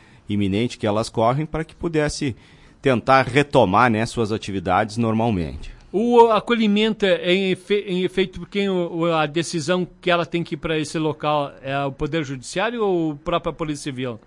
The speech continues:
Speaker 1: Não, é já, já na própria Polícia Civil ali, quando se observa, né, que há um risco, né, iminente, né, à, à integridade física delas ou dos seus, dos seus filhos, inclusive, às vezes, por vezes, não
Speaker 2: Eu
Speaker 1: são
Speaker 2: ia
Speaker 1: só
Speaker 2: falar isso
Speaker 1: mulher.
Speaker 2: aí, né? Eu ia falar,
Speaker 1: É.
Speaker 2: é, exatamente,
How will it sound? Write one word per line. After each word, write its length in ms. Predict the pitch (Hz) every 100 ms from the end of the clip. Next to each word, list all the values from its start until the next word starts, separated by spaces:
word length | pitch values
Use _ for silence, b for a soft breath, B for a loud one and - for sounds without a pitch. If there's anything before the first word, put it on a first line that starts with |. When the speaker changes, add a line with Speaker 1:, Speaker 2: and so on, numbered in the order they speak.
| _
Speaker 1:
Não, 280 | 139 147 139
é 320 | 117 110 110
já, 400 | 110 233 247 262
já 120 | 165 175
na 100 | 185
própria 280 | 175 180
Polícia 320 | 175 147 151 147
Civil 400 | - 92 127 139
ali, 200 | 95 120
quando 240 | 113 104
se 140 | - 101
observa, 580 | 80 - 104 120 110
né, 140 | 98 104
que 160 | -
há 40 | 104
um 120 | 110
risco, 480 | 90 110 165 - 107
né, 160 | 98
iminente, 560 | 107 101 90 110 151 95
né, 160 | 85 87
à, 200 | 82 - b b
à 80 | 95
integridade 540 | 95 98 92 98 104
física 480 | - 104 135 - 92
delas 560 | 82 92 127 127 90 78
ou 240 | 87 82
dos 160 | 78 -
seus, 220 | 95 -
dos 160 | 90 -
seus 260 | 101 -
filhos, 360 | - 131 170 107
inclusive, 440 | 95 90 101 139
às 120 | 95
vezes, 180 | 85 98
por 180 | - 90
vezes, 200 | 85 110
não 80 | 156
Speaker 2:
Eu 80 | 202
Speaker 1:
são 60 |
Speaker 2:
ia 40 | 214
Speaker 1:
só 60 |
Speaker 2:
falar 200 | 233 254
isso 100 | 262
Speaker 1:
mulher. 180 | 131 151
Speaker 2:
aí, 120 | 254 220
né? 220 | 220 196
Eu 80 | 151
ia 120 | 175
falar, 340 | 202 220 214
Speaker 1:
É. 320 | 143 85 80 -
Speaker 2:
é, 360 | 156 160 156 160
exatamente, 800 | 165 160 208 240 233 233 214